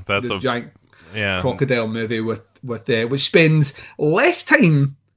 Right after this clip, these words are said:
Speaker 2: with a, a crocodile eating people and more time spent on this kinda three-way love triangle, which no one gives a fuck about,
Speaker 1: <laughs> Oh.
Speaker 2: including the actors in that movie. <laughs>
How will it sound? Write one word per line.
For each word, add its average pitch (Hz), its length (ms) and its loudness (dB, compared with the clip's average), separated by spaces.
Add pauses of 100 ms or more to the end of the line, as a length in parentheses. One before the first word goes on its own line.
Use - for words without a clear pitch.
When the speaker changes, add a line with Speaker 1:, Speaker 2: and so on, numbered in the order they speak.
(180)
Speaker 2:
with 139 240 2
a, 127 320 2
a 131 80 -4
crocodile 143 560 0
eating 190 300 -4
people 135 340 -4
and 120 220 -10
more 233 640 2
time 143 300 -2
spent 143 280 -2
on 131 160 -6
this 131 320 -2 (320)
kinda 113 440 -6
three-way 190 460 -4
love 208 260 2
triangle, 127 640 0
which 98 240 -12
no 127 200 -6
one 160 220 -2
gives 143 220 -2
a 139 40 -2
fuck - 380 -8
about, 131 280 2
Speaker 1:
<laughs> - 180 -6
Oh. 160 40 -2
Speaker 2:
including 151 500 4
the 147 120 4
actors 151 400 2
in 143 160 0
that 120 240 -4
movie. 110 380 -6
<laughs> 147 40 0